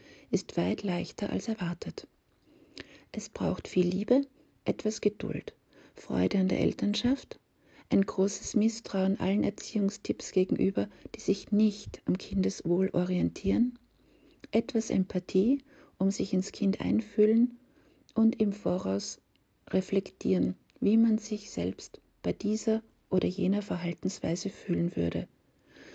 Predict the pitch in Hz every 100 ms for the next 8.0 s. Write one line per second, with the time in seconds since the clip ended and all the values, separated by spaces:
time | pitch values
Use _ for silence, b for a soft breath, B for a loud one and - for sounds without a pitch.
0 | B - 233 226 240 233 - 202 165 220
1 | - - 170 180 196 - 180 180 190 202
2 | 185 196 - - 180 180 - 175 - -
3 | 175 185 - 175 170 - 185 - - -
4 | 165 175 214 214 - - - - - _
5 | _ _ _ _ _ _ _ _ B B
6 | B B B B 208 214 233 226 220 185
7 | 190 - 196 196 185 185 196 220 233